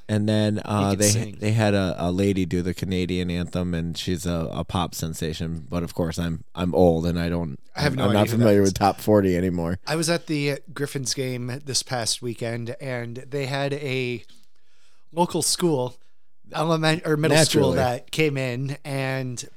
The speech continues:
Speaker 3: they were, um, not so good. And one of the people that I was with, um,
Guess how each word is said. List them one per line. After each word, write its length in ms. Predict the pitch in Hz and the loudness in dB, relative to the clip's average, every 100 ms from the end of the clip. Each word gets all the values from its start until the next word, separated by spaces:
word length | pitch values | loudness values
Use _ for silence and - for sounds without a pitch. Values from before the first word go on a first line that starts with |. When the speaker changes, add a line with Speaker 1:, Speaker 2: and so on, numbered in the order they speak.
| - | -10
Speaker 3:
they 160 | 147 170 | 0 2
were, 400 | 175 170 156 147 | 4 2 2 2
um, 440 | 143 135 131 123 - - - - - - | 0 0 -2 -4 -12 -16 -16 -16 -16 -2
not 220 | 202 240 | 0 2
so 180 | 220 190 | 2 2
good. 380 | 190 202 127 - - - - - - | 4 2 2 -4 -16 -16 -16 -16 -6
And 420 | 151 151 147 143 131 | 0 0 0 -2 -2
one 120 | 147 180 | 0 2
of 100 | 156 | 2
the 80 | |
people 280 | 156 202 185 | 0 -2 -2
that 140 | 147 139 | 0 2
I 60 | |
was 200 | 131 120 | 2 0
with, 320 | 120 139 - - | 0 -2 -2 -4
um, 560 | 135 131 127 131 127 | 0 0 0 -4 -8